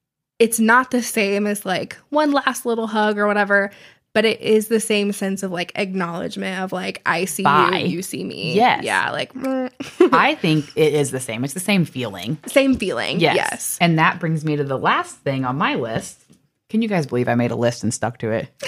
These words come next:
Speaker 2: I'm surprised.
Speaker 1: <laughs>
Speaker 2: But goofball, like,
Speaker 1: Mm.
Speaker 2: the green flag, these are all really just about comfort, I guess, maybe. But, like,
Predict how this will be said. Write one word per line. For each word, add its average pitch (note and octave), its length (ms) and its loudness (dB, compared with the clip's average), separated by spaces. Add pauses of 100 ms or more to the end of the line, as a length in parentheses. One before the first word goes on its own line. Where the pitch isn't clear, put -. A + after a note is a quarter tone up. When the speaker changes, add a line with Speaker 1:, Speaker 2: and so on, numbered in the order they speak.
Speaker 2:
I'm C3+ 160 4
surprised. C#4 540 0
Speaker 1:
<laughs> - 420 -14
Speaker 2:
But D3+ 360 2 (720)
goofball, A#2+ 760 0 (280)
like, D3+ 200 2
Speaker 1:
Mm. G3 100 -6
Speaker 2:
the D3+ 100 4
green D#3 360 0
flag, D3 420 2 (240)
these F3 260 0
are A#3 180 2
all D3 260 4
really C#3 320 0
just C3 220 -4
about B2 220 -4
comfort, A2+ 460 -10
I C3+ 80 -4
guess, A#2+ 460 -8
maybe. G#2+ 520 -8 (240)
But, E3 200 4
like, C#3 340 2